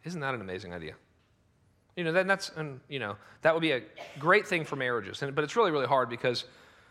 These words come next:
you know, you're gonna talk to your spouse about, you know, what you want from him or her in marriage, and then you realize you don't really know. You know, and you kinda poorly tell him or her what you want. And,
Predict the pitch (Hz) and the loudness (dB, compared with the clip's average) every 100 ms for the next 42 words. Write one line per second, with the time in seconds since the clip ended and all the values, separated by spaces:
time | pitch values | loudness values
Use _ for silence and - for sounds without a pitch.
0 | - _ - 151 123 131 131 - 151 135 | -20 _ -8 -2 0 0 -2 -8 -10 -4
1 | 165 170 170 160 160 156 143 139 113 110 | 2 4 4 4 2 2 -2 2 4 4
2 | 113 113 104 110 120 117 104 95 110 101 | 2 2 2 2 -2 -4 -2 -2 -4 -6
3 | - - - - 101 101 - _ - - | -8 -20 -12 -4 -4 -4 -16 _ -14 -6
4 | 123 117 113 110 101 98 95 107 107 113 | -2 0 2 0 0 -2 -2 -4 -8 -8
5 | 123 139 131 123 117 120 160 123 76 85 | -2 -2 -2 0 2 0 -2 -4 -4 -6
6 | 87 87 87 85 _ _ _ _ _ _ | -6 -8 -10 -12 _ _ _ _ _ _
7 | _ _ _ _ _ - 143 127 131 131 | _ _ _ _ _ -10 -4 -4 -4 -6
8 | 139 139 160 127 - - 143 135 135 131 | -6 0 0 0 -4 -2 0 0 -2 -6
9 | - 127 123 127 - - - _ - 123 | -2 0 0 -4 -10 -20 -20 _ -4 0
10 | 117 104 - - - 131 123 113 107 117 | 0 -2 -10 -14 -4 0 2 0 -2 -4
11 | 110 104 117 95 | -6 -4 -4 -6